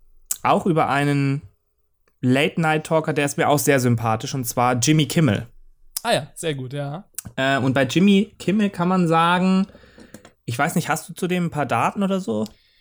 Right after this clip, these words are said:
Speaker 2: Ja, ganz wenig nur gefunden tatsächlich.
Speaker 1: Mhm.
Speaker 2: Ähm, ich kann auf jeden Fall sagen, dass der den Einstieg quasi ins Late-Night-Business irgendwie nicht so gemacht, also nicht so geschafft hat wie die anderen. Der, der hatte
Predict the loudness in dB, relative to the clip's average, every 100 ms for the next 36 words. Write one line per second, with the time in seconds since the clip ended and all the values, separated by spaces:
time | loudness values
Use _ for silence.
0 | _ _ -10 -4 -2 -2 -4 -2 -2 -2
1 | -6 -4 -4 -2 -4 -4 -4 -2 -2 -2
2 | -4 -10 -6 -6 -4 -8 -8 -6 -8 -6
3 | -6 -6 -2 4 4 4 0 0 2 0
4 | -2 -4 -2 -2 -2 -2 -2 -4 -4 -4
5 | -4 -6 -8 -6 -4 -2 -2 -2 -4 -10
6 | _ _ _ _ -8 -6 -4 -2 -2 -4
7 | -4 -6 -8 -16 -6 -6 -6 -8 -10 -10
8 | -12 -8 -8 -6 -8 -8 -10 -12 -2 0
9 | 0 -2 -4 -6 -14 -20 _ _ -6 -4
10 | -4 -4 -6 -6 -6 -6 -8 -8 -8 -6
11 | -6 -6 -8 -10 -10 -10 -8 -8 -4 -2
12 | 0 2 2 0 0 -4 -4 -2 0 -2